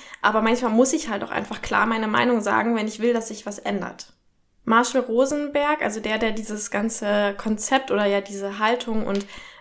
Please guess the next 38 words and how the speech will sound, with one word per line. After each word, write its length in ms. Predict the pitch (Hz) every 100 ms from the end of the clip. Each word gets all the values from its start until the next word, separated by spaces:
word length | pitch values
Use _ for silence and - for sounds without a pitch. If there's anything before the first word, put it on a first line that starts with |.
| -
ähm, 580 | 196 196 196 190 190 202 _ - -
die 60 |
Methode 540 | 220 220 - 285 269 220
irgendwie 240 | 220 220
erfunden 380 | 196 208 302 294
und 120 | 254
in 140 | 233 214
Worte 240 | 226 254
gepackt 380 | 214 - 226 -
hat, 180 | 254 - - - - - -
der 300 | 214 220 220
hat 300 | 226 - -
selbst 520 | - 214 254 285 -
ja 320 | 233 - -
auch, 360 | 233 269 - - -
ähm, 600 | 214 208 208 214 208 208 - _ _ -
öfter 300 | 233 233 226
mal 180 | 214
gesagt, 440 | 208 220 202 208 -
dass 240 | 202 -
er, 420 | - 202 196 202 202 - - -
wenn 200 | - 220
er 80 | 226
gewusst 460 | 214 220 330 - -
hätte, 340 | 269 - 262
<laughs> 20 |
dass, 260 | 240 233 -
äh, 260 | - 220 220
dieses 300 | 226 214 -
Buch, 240 | 269 320
was 120 | 226 214
er 140 | 202
halt 120 | 196
so 120 | 202
genannt 360 | 196 180 233 262
hat, 160 | 196 -
Gewaltfreie 480 | 185 202 196 190
Kommunikation, 720 | 196 208 208 202 208 - 233